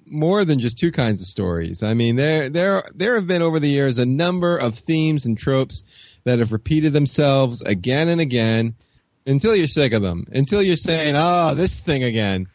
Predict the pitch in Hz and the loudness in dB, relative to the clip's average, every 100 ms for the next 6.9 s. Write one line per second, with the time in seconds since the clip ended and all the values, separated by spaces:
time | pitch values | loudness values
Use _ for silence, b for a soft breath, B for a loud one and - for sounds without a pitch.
0 | b b - 190 311 214 180 165 156 151 | b b -6 -2 -2 0 2 2 2 0
1 | 147 - 147 135 143 120 135 120 110 98 | 0 0 -2 0 0 0 0 0 -2 -2
2 | 123 123 117 120 - 120 117 113 110 127 | 0 2 2 0 0 2 2 2 2 -2
3 | 113 107 104 104 107 - 123 120 123 117 | -2 2 4 2 0 0 -2 2 2 2
4 | 117 - 156 151 147 131 135 139 143 - | 0 0 0 2 0 0 0 2 0 -2
5 | - 131 117 123 123 117 127 131 131 131 | -2 -2 0 0 2 2 0 2 2 0
6 | - - b b b - 131 139 | -4 -12 b b b -12 -4 -2